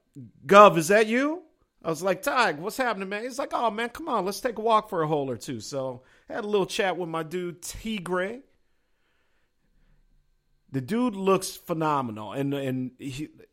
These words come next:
he doesn't look as big as he used to be. He is very lean. You know, he's still, you know,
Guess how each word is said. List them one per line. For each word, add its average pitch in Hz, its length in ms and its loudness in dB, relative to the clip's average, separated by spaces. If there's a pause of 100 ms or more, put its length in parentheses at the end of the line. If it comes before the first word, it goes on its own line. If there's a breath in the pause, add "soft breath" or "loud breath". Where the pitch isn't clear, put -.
he 151 200 -6
doesn't 233 500 2
look 202 420 4
as 156 300 4
big 160 640 6
as 147 220 -4
he 165 160 -10
used 147 560 -6
to 131 160 -6
be. 110 480 -6 (500 soft breath)
He 151 280 2
is 110 140 -4
very 143 580 2
lean. 185 680 -4 (580)
You 127 60 -6
know, 131 140 -2
he's 147 260 -4
still, 202 420 0
you 175 120 -10
know, 190 520 -6